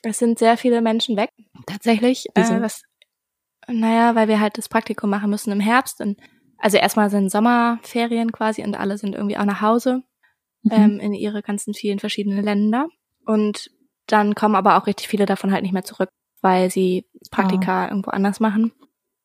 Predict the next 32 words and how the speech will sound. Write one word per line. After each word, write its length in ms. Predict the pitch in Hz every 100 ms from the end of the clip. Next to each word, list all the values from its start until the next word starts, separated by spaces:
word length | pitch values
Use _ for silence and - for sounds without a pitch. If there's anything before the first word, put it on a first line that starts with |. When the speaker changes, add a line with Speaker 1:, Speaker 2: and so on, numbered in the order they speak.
| _ _
Speaker 1:
Und 220 | - 208
das 160 | 196 196
ist 160 | 202 -
richtig 200 | - -
schade. 300 | 247 269 254
Und 80 |
es 140 | 208 -
gab 220 | 202 196
sehr 160 | 190 196
viel 140 | 202
Abschiedsschmerz 800 | - - 240 - - 214 214 220
irgendwie 260 | - 214 214
die 100 | 214
letzten 500 | 208 202 - 214 208 - _ _
zwei, 460 | - - 220 220 220
drei 320 | 220 220 220
Wochen. 400 | 214 220 226 233 233 - - - _ _ _ _ _ _ _ _
Speaker 2:
Ja. 500 | 240 208 196 196 - _ _ -
Speaker 1:
Aber 220 | 220 226
ich 80 | 226
freue 260 | - - 254
mich 160 | 294
auch 100 | 262
gerade, 420 | - 254 254 247 247
dass 160 | 240
es 180 | 247 -
ein 60 | 233
bisschen 340 | 269 - 277
ruhiger 400 | 254 269 277 269
ist 180 | 262 -
diese 200 | 240 247
Woche, 520 | 240 - 247 247 254